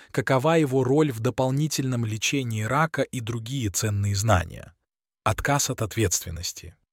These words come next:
Заявления на этом сайте не предназначены и не обеспечивают профессиональную диагностику, медицинскую консультацию, мнение, лечение или услуги для вас или любого другого лица.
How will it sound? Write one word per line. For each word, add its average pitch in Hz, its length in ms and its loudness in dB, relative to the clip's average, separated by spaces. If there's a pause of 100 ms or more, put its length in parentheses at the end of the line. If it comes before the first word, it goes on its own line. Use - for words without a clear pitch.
(260)
Заявления 160 720 4
на 143 220 2
этом 120 200 -2
сайте 101 520 -2
не 101 180 0
предназначены 107 1000 -2
и 120 180 -4
не 127 240 0
обеспечивают 113 960 -2
профессиональную 117 880 -2
диагностику, 104 960 -4 (400)
медицинскую 120 800 0
консультацию, 101 1040 -2 (280)
мнение, 117 680 0 (240)
лечение 135 840 0
или 139 340 2
услуги 117 720 -2 (280)
для 98 240 0
вас 127 420 0 (140)
или 117 400 -2
любого 117 520 0
другого 104 380 -2
лица. 90 540 -4